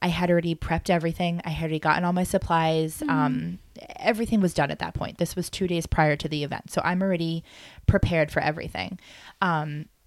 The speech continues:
Speaker 1: with the situation, back to having a good customer experience, um, you know, obviously I felt for her. I felt bad.
Speaker 2: Yeah,
Speaker 1: And
Speaker 2: that sucks.
Speaker 1: but it was a Saturday in the busiest
Speaker 2: Yeah.
Speaker 1: season. So it's, it, you have to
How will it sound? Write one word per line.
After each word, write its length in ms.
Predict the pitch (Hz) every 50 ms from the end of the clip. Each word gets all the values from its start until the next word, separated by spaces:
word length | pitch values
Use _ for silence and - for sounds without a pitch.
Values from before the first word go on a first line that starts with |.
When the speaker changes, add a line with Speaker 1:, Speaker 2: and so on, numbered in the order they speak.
| _ - - - - 196 190 185
Speaker 1:
with 180 | 170 196 185 -
the 60 | 208
situation, 580 | 196 - 247 220 - 302 214 156 156 - 190 190
back 240 | 185 156 147 151 -
to 180 | - - 175 170
having 320 | 160 165 156 156 156 156 156
a 40 |
good 220 | 151 - 147 143 -
customer 400 | - - 147 147 - - 175 185
experience, 800 | 220 - - - 170 160 160 160 156 156 160 165 - - - - -
um, 380 | 175 165 156 151 - - - -
you 80 | - 175
know, 140 | 160 143 - -
obviously 480 | 160 170 160 170 165 - - 175 170
I 60 | 185
felt 300 | 202 - - 160 143 -
for 140 | - - 160
her. 220 | 151 160 160 160 165
I 100 | 185 160
felt 280 | - - 143 165 -
bad. 400 | - 151 147 147 147 151 156 156
Speaker 2:
Yeah, 280 | - 269 294 294 285 269
Speaker 1:
And 60 | 254
Speaker 2:
that 120 | 254 247 -
sucks. 640 | - - - - - - - - - - 180 175
Speaker 1:
but 260 | - 208 180 160 180 -
it 180 | - 190 170 -
was 200 | 165 151 151 -
a 40 | 175
Saturday 540 | 165 - - 151 147 147 156 156 151 147 151
in 220 | - - 156 156
the 100 | 151 147 151 - _ _ -
busiest 480 | - 160 156 156 160 160 156 151 151 262
Speaker 2:
Yeah. 460 | 262 254 247 247 247 247 247 247 240
Speaker 1:
season. 220 | - 208 196 214 -
So 420 | - - - - 160 151 147 143 -
it's, 300 | - 170 - - - - -
it, 100 | - - _ _ -
you 120 | 190 196
have 420 | 175 - - - 185 160 - - -
to 360 | - 208 202 208 208 220